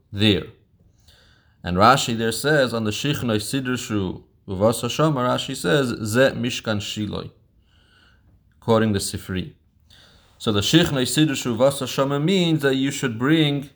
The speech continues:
you should have a Mishkan, the Mishkan in Shiloi, and you should bring the Karbanos there. So that's a reference to, what seems to be a Tzivoy, or Al Kapanim, a reference to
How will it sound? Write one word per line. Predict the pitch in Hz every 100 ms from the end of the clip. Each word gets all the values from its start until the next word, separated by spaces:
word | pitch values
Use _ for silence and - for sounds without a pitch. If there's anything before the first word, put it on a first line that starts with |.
| _
you | 110
should | 110
have | 117 131
a | 110
Mishkan, | 117 147 - 131
the | 117
Mishkan | 117 - 110
in | 95
Shiloi, | - 92 101 151 185 - _ - - - _ _
and | 110 113
you |
should | 113 107
bring | 147
the | 139
Karbanos | 135 117 120 110 95
there. | 92 87 -
So | -
that's | 113 143
a | 120
reference | 113 139 135 113 107 -
to, | 139 127 110 107 - - _ - - - _ _ _ _ -
what | 98
seems | - 147 -
to | 113
be | 101
a | 85
Tzivoy, | - 156 139 107 95 92 -
or | 98
Al | 92
Kapanim, | 90 117 117 107
a |
reference | 107 147 151 113 113 - - _ _ _ -
to | - 147 131 123